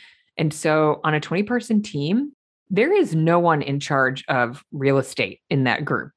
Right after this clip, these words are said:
right? They're all working on the product or the service of the company. There's nobody, maybe there's an office manager who's never done anything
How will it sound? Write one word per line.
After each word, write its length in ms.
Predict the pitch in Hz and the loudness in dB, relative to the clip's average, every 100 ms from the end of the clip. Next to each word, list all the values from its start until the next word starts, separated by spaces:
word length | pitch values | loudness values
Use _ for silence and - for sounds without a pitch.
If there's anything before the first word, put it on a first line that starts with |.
| - | -2
right? 380 | 123 139 226 156 | 2 2 0 0
They're 200 | 170 190 | 2 2
all 280 | 202 214 180 | 2 2 2
working 460 | 160 165 165 147 | 0 0 0 0
on 360 | 147 143 139 131 | 0 2 2 -2
the 80 | 127 | -4
product 540 | - 135 113 - - | -2 0 0 -4 -4
or 240 | 131 123 | -2 0
the 120 | 117 117 | -2 -6
service 600 | - 147 127 - - - - - - - | 0 0 0 -10 -16 -20 -20 -20 -10 -2
of 180 | 160 151 | -2 0
the 80 | |
company. 580 | 156 156 131 127 - - _ | -2 -2 -4 -6 -8 -14 _
There's 180 | 156 165 | -2 2
nobody, 540 | 220 226 233 233 226 | 0 2 0 2 0
maybe 220 | 202 160 185 | 0 2 2
there's 160 | 185 | 2
an 60 | 180 | 2
office 240 | 175 - | 2 0
manager 560 | 214 233 254 269 294 277 | -2 0 0 0 -2 0
who's 260 | 170 151 | -2 -2
never 520 | 147 143 139 143 175 202 | -2 2 2 4 2 2
done 260 | 160 147 | 0 -2
anything 680 | - 127 143 - 214 262 277 | -4 -8 -6 0 2 2 0